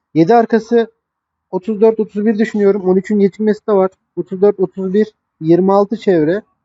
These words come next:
Otuz dört ile otuz bir çevreye bir tık fazla. Yedi de tekrar eden bir sayı olduğu için tek atıyorum. Otuz dört ile otuz biri şöyle ortasına da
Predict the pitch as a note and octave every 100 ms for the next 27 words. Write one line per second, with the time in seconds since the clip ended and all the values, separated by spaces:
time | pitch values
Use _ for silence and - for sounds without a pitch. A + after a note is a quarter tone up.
0 | _ F3+ F3+ F#3+ G3+ G#3 - F#3 G#3 -
1 | E3+ - E3 E3+ G3+ F#3+ F#3+ F#3+ G#3 G3
2 | F#3+ - G3+ F3+ D#3 G#3 - _ _ _
3 | _ _ _ D3+ A3+ G3 F3+ D#3 G3 A3
4 | _ _ G#3 G3 G#3 A3 A3 G3 F3 E3
5 | F#3 F#3 G#3+ G#3+ G#3+ E3+ D3+ G#3 G#3 A3+
6 | F3 - C#3+ F#3 _ G3 - G#3+ G#3 G#3
7 | - E3 F3+ F#3+ G3 G3 D3+ C3+ C3+ F#3+
8 | - - G#3+ F3 C#3 D3+ - G3+ F#3 D#3+
9 | C#3 D3 C3 D3+